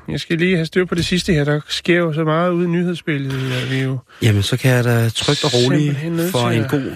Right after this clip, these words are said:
Speaker 2: ordens skyld og for at være tro imod traditionerne oplyse om, at de næste
Speaker 1: Åh,
Speaker 2: femoghalvtreds
Speaker 1: det er det.
Speaker 2: minutter, der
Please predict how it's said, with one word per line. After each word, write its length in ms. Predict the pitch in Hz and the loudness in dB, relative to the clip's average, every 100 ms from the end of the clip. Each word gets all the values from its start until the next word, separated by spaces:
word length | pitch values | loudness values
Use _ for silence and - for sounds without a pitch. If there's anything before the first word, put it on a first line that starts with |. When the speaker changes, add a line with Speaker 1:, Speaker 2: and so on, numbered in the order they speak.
| - | -4
Speaker 2:
ordens 420 | 127 123 135 - - | -2 0 -2 -6 -6
skyld 320 | - 151 185 - | 0 2 2 0
og 260 | 113 104 | 0 0
for 260 | - 117 120 | 0 -2 0
at 60 | |
være 140 | 113 101 | 0 0
tro 280 | - 151 127 | 0 0 2
imod 220 | 120 131 | 0 0
traditionerne 580 | - 120 110 165 160 113 | 0 0 0 2 2 2
oplyse 440 | 147 180 170 143 | -2 -2 -2 0
om, 140 | 131 131 | -2 -2
at 100 | 127 | 0
de 60 | |
næste 220 | 131 120 127 | 0 0 -2
Speaker 1:
Åh, 180 | 123 | 0
Speaker 2:
femoghalvtreds 600 | 117 120 117 120 - 113 | 0 0 0 0 0 -2
Speaker 1:
det 60 | 120 | 0
er 60 | 117 | 0
det. 80 | |
Speaker 2:
minutter, 300 | 110 123 117 | 0 -2 -2
der 120 | 113 | -2